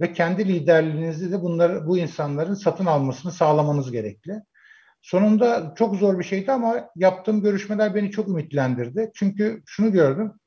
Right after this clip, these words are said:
çok değerli, hayatında çok başarılı olmuş insanlar Galatasaray'ın içinde bulunduğu zorlu durumu ve içinden geçtiği dönemin farkındalar.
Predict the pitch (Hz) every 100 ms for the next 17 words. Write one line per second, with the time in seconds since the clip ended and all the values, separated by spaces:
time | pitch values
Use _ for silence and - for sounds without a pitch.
0 | _ _ _ _ _ - 226 160 151 175
1 | 175 175 180 160 135 170 180 202 196 -
2 | 208 175 160 - 147 143 139 131 127 -
3 | 170 165 165 143 175 214 - _ _ _
4 | _ 135 180 202 202 196 170 170 - 180
5 | 190 170 170 165 147 143 123 151 156 165
6 | 147 143 135 135 139 139 127 151 156 175
7 | 160 143 - 135 120 143 143 139 123 -
8 | 123 - 147 160 185 220 -